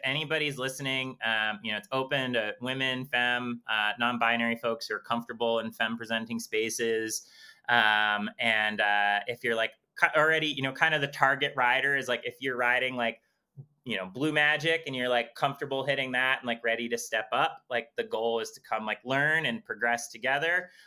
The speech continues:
Or if you're somebody who's already, like, hitting Black Magic and hitting big jumps and you wanna, like, learn tricks and build confidence and, you know, get mentorship from all the rad women that are coming out, um, kinda that's, like, the target rider. So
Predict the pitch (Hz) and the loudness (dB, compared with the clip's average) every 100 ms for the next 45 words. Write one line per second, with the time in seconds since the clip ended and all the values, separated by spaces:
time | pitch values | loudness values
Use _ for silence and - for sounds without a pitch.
0 | _ 127 139 135 135 127 143 131 123 123 | _ 2 4 2 0 -2 -2 0 0 0
1 | 120 113 117 117 113 110 110 151 147 143 | -2 0 2 0 0 -2 -2 0 0 0
2 | 143 131 127 127 131 120 127 120 117 123 | 2 0 0 0 0 0 -2 -4 -6 -4
3 | 123 120 117 120 113 117 117 107 104 104 | -2 -2 -2 0 0 -2 -6 -8 -6 -4
4 | 104 104 - 110 107 104 - 160 147 147 | -2 -2 -4 -4 -4 -4 0 2 2 -2
5 | 113 104 107 - - 143 135 127 123 120 | -8 -6 -6 -4 0 0 0 0 2 0
6 | 117 104 101 101 110 104 101 117 113 117 | -4 -8 -8 -8 -8 -6 -2 -2 0 -2
7 | 117 117 107 - 113 - 107 101 101 107 | 0 -2 -2 -2 -4 -4 -8 -6 -4 -2
8 | 107 104 104 104 104 98 98 98 - 101 | 0 0 0 -2 -6 -4 -2 -4 -4 -6
9 | 98 98 95 92 - - - - - 104 | -6 -4 -2 -4 -6 -20 -20 -8 0 0
10 | 101 120 110 104 101 - 107 - - - | 2 2 2 2 0 -2 -4 -6 -6 0
11 | 101 98 101 95 95 95 104 - 98 | 0 0 0 2 2 0 -2 -2 -2